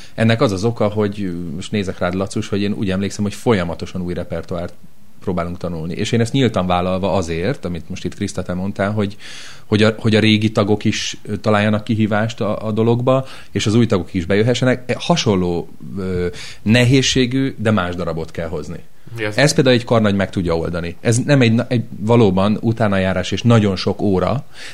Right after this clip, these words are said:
Speaker 1: de egyébként, ö, zárójelben hozzáteszem, hogy ezzel annyit fejlődik az embernek a karnagyi rálátása is a dolgokról, hogy néha olyan darabokat ismerek meg, amit egyébként nem ismertem volna meg.
Speaker 2: Mhm.
Speaker 1: A másik
Speaker 2: De, bocsánat, csak szabad ne felednünk nálunk egy kicsit <laughs> nehezített a, nehezített a pálya. A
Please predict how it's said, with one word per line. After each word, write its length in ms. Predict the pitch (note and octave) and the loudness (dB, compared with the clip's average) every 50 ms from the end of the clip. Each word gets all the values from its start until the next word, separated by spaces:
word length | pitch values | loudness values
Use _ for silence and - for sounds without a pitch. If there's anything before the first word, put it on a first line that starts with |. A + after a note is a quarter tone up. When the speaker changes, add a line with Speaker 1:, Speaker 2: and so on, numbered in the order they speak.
| - | -2
Speaker 1:
de 80 | - G#2+ | 2 4
egyébként, 440 | G#2+ A2+ G#2+ A2 - G#2 G2+ F#2+ - | 4 4 4 4 2 0 0 0 -4
ö, 240 | - - B1 F2 | -8 -6 -4 -2
zárójelben 400 | G2+ G2+ A2+ A2 A2 G2+ G2 G#2 | 2 4 4 4 4 4 2 0
hozzáteszem, 440 | G2 A2+ G#2+ G#2 G#2 - G#2 - G#2 | 0 0 2 2 0 0 -2 -4 -2
hogy 100 | G#2 G2+ | -2 0
ezzel 160 | F#2+ G2 G#2 - | 0 0 0 0
annyit 300 | - A#2+ D#3 G3 G3 - | 2 4 4 6 4 4
fejlődik 480 | - - G#2 G2 G2+ F#2+ F#2 F#2 F2+ - | 2 0 2 2 2 2 0 -2 -2 -4
az 100 | F#2+ F#2+ | -4 -2
embernek 340 | G#2 G2 F#2+ F#2 F2+ F2+ - | -2 -2 -2 -2 -2 -2 -4
a 60 | F#2+ | -2
karnagyi 420 | - - A2 G#2 G#2 G2 F2+ F#2+ | 0 0 0 2 2 0 0 0
rálátása 560 | F2+ F#2+ G2 G2 F2+ E2+ - - F2+ - - | 0 0 0 0 0 -2 -2 -4 -4 -4 -4
is 100 | F#2 - | -4 -4
a 40 | - | -4
dolgokról, 380 | F2+ F2 F2+ G#2 A2 A2 A#2 A2 | -4 -2 -2 -2 0 0 0 2
hogy 100 | A2 A2 | 2 2
néha 80 | A2+ | 2
olyan 160 | B2+ C3+ A2+ G2 | 2 0 0 2
darabokat 420 | G2+ G2+ F#2+ F#2+ G2 - F#2 - | 2 2 2 0 0 -2 -4 -4
ismerek 360 | G2 F#2+ - G#2 F#2 F#2 E2+ | -4 -4 -4 -2 -2 -2 -2
meg, 100 | G#2 F#2 | -2 -2
amit 180 | G2 G2 G2 - | -2 -2 0 -2
egyébként 380 | G2 G2+ G#2 G#2+ - - G#2+ | 0 0 0 0 2 0 0
nem 120 | G2+ F#2+ E2+ | 0 0 -4
ismertem 440 | D#2+ - - E2+ E2 - - E2 E2 | -6 -6 -8 -8 -8 -8 -10 -8 -8
volna 220 | E2 D#2+ D#2+ D#2 | -8 -8 -8 -8
meg. 120 | - - | -8 -10
Speaker 2:
Mhm. 100 | - - - - - - - - - - - - - - - - | -10 -10 -10 -10 -12 -12 -12 -14 -14 -14 -14 -12 -12 -14 -6 0
Speaker 1:
A 40 | B2 | 2
másik 300 | C3 D#3+ F3+ - - C3 | 4 4 4 4 4 2
Speaker 2:
De, 60 | B2+ A2+ A2+ | 2 0 -2
bocsánat, 300 | A2+ B2 - C3 A#2+ G#2+ | -4 -4 -4 -4 -6 -6
csak 160 | - - - - | -6 -8 -10 -10
szabad 280 | - - A#2+ A2+ G#2 | -8 -4 -4 -2 -2
ne 100 | A2 G#2+ | -2 -4
felednünk 400 | - - G#2 G2+ G2 G#2+ G2 G2 | -4 -4 -4 -4 -4 -6 -8 -6
nálunk 280 | A#2+ A#2 A2 G#2 G2+ - | -6 -6 -6 -6 -6 -8
egy 80 | G2+ | -10
kicsit 420 | - - - - - - D#3+ - - - F#3 F#3 - - - | -10 -10 -10 -8 0 0 0 2 2 -2 -4 -4 -6 -10 -14
<laughs> 260 | - - - - - | -12 -12 -12 -12 -6
nehezített 640 | - C3+ C3+ C#3 B2+ A2 A#2 G#2+ G#2 - G#2 - - A2+ | -4 0 2 2 2 0 0 -2 -4 -4 -6 -4 -4 -4
a, 100 | - - | -6 -4
nehezített 540 | - B2 B2+ A#2+ G#2 - G2 F2+ G2 - - | -6 -6 -6 -4 -4 -6 -6 -6 -8 -8 -8
a 60 | G#2+ - - | -10 -6 -2
pálya. 540 | A2 G#2+ G#2+ G#2 G#2 G#2+ G#2 G2 - - | -2 0 0 0 0 0 0 -2 -4 -4
A 240 | - A2 A2+ A2+ - | -4 -4 -4 -4 -6